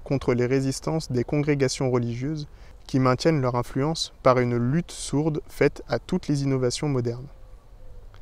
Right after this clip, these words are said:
Si ces sociétés secrètes entrevoyaient la possibilité de nous jeter à la mer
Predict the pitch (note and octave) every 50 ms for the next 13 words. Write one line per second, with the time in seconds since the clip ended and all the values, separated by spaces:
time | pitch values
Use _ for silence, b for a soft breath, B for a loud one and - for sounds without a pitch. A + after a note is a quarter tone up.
0 | b b b b b b b - - - - G3 - E3+ D#3 - F3 E3 - -
1 | E3+ D#3+ - F3 - - E3 D3+ - - E3 D#3 - - - - - D3 C3 B2
2 | - - C3 C3 C3 C3+ D3+ D3 C3+ A#2+ - - D3 C#3 - - C#3+ C#3+ C#3+ D3
3 | C#3 - - C#3+ C3 B2 B2 A#2+ A#2+ A#2 B2+ D3 D3 - D#3+ C#3 B2 A#2+ A#2+ A#2+
4 | B2+ B2+ B2 B2 -